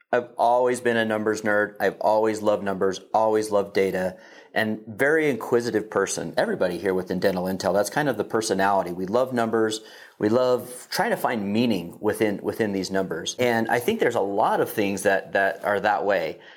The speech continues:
I have a chance to go out and speak, and I always like to ask the audience, what are the things that they're measuring? And so I call out and just let them yell out whatever they want.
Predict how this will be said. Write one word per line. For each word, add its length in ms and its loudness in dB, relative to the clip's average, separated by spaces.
I 100 0
have 140 0
a 40 -8
chance 340 -2
to 80 2
go 100 2
out 140 2
and 100 -8
speak, 680 -4
and 560 0
I 120 4
always 340 0
like 220 0
to 120 -4
ask 480 0
the 120 0
audience, 480 -2
what 200 2
are 60 0
the 120 2
things 360 -4
that 120 -2
they're 140 2
measuring? 500 -6
And 120 -2
so 80 0
I 80 2
call 240 0
out 240 2
and 100 -6
just 200 0
let 80 4
them 140 0
yell 200 4
out 180 2
whatever 300 2
they 140 4
want. 380 -4